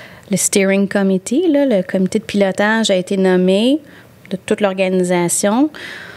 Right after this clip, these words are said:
Donc, on va voir de plus en plus des résultats concrets, mais c'est, c'est une organisation naissante avec tous les défis que ça peut avoir, mais le potentiel, euh, aussi. Alors, euh, on est là-dedans, on a des rendez-vous à six heures des fois le matin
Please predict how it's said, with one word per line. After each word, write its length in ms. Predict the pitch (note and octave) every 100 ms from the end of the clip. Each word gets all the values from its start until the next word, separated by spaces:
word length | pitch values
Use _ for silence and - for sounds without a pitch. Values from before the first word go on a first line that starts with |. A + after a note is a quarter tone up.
| - -
Donc, 200 | G#3+ G#3+
on 80 | A3
va 140 | G#3
voir 220 | G3 A3+
de 80 | C4+
plus 320 | C4 C4+ B3
en 140 | B3+ G#3+
plus 160 | -
des 160 | C4 A3+
résultats 480 | G#3+ G#3+ G#3+ - B3
concrets, 480 | B3 G#3+ - C#4 A4
mais 60 | F4+
c'est, 240 | - G#3+
c'est 220 | - A3+
une 220 | G#3 G#3+ G#3+
organisation 560 | A3 A3 G#3+ G#3 C4+
naissante 580 | B3 A3+ G3+ - A#3 C4+
avec 240 | G#3+ G3 - - - -
tous 160 | - A3+
les 100 | G#3
défis 540 | G#3 G3 - - A3+
que 140 | A3+
ça 220 | G#3 G#3 G3
peut 160 | G#3
avoir, 520 | G3+ F#3+ F#3 F#3+ A#3 F#4
mais 100 | A#3+
le 80 | G3
potentiel, 880 | - A3+ A3+ G#3 G3+ - G#3+ G#3 G3+
euh, 380 | G3 F#3+ F3+ - -
aussi. 480 | F#3+ - - G3+
Alors, 300 | A3 G#3 G3 G#3
euh, 260 | G3 F3+ F3+ - - - - - - - - - -
on 80 | A3+
est 80 | A#3+
là-dedans, 440 | B3+ A#3+ G3+ G#3+
on 20 | B3+
a 40 |
des 140 | A3
rendez-vous 460 | G#3 G#3+ G#3 G#3 A3+
à 80 | G#3+
six 260 | - G#3+
heures 140 | G#3+ G#3+
des 60 | G#3
fois 160 | -
le 120 | G3+ G3
matin 420 | F#3+ F#3+ A3